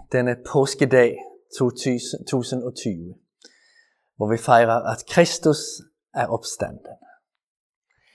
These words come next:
Jeg hedder Markus Hector og er præst her i kirken. I dag vil jeg gerne dele nogle tanker ud fra Matteus evangeliet otteogtyve, vers et til otte. Klokken er lidt over seks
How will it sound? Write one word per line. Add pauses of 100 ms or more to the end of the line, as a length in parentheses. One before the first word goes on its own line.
(540)
Jeg
hedder
Markus
Hector
og
er
præst
her
i
kirken. (760)
I
dag
vil
jeg
gerne
dele
nogle
tanker (400)
ud
fra
Matteus
evangeliet (280)
otteogtyve, (520)
vers (160)
et (640)
til
otte. (3500)
Klokken
er
lidt
over
seks